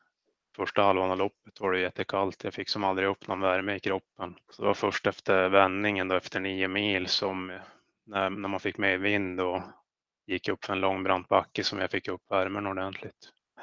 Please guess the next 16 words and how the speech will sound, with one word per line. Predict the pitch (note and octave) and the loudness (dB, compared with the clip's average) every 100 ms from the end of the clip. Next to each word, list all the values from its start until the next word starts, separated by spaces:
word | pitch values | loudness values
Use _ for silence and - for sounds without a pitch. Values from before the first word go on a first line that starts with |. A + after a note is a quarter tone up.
| G#2+ G2+ | -14 -8
Ja, | G2+ F#2+ - | -6 -6 -6
och | - | 0
sen | G2+ G#2 G2+ | 2 2 2
så, | - G#2 F#2 F2+ F#2 - - - - _ _ - | 2 2 0 -2 -6 -12 -18 -20 -20 _ _ 2
ja, | A2 F#2+ | 4 4
då | G2 | 2
var | G#2 | -2
det | G2+ | 0
bara | G2 | 0
att | F#2+ - C3 | 0 -8 -2
kriga | A2+ G2+ G2 | 4 4 4
sig | - G2 | 2 0
in | F#2+ | 0
i | |
mål | F#2+ G2+ G2+ F#2+ | 0 0 -2 -4
och | F2+ | -6